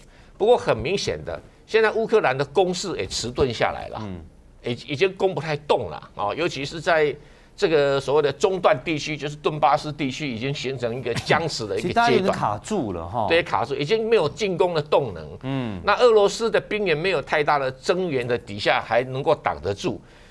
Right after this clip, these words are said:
Speaker 1: 所以这个等于就是说，俄罗斯在这状况里面呢，呃，你说假装也好，你说真的也好，他就丢出说我要和平，然后变成说，哎，乌克兰要继续啊，收复失土。那可是冬天过后呢？
Speaker 2: 嗯。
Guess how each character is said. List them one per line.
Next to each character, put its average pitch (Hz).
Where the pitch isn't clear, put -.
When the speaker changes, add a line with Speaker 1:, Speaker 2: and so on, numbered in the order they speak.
Speaker 1:
所 214
以 185
这 -
个 196
等 -
于 139
就 170
是 165
说， 165
俄 208
罗 170
斯 175
在 185
这 160
状 175
况 165
里 110
面 143
呢， 117
呃， 113
你 123
说 240
假 165
装 208
也 175
好， 101
你 113
说 139
真 233
的 190
也 147
好， 110
他 160
就 156
丢 156
出 151
说 143
我 107
要 135
和 110
平， 85
然 135
后 175
变 175
成 135
说， 139
哎， 120
乌 214
克 202
兰 135
要 151
继 165
续 156
啊， 165
收 202
复 185
失 156
土。 85
那 208
可 143
是 185
冬 180
天 175
过 165
后 143
呢？ 110
Speaker 2:
嗯。 101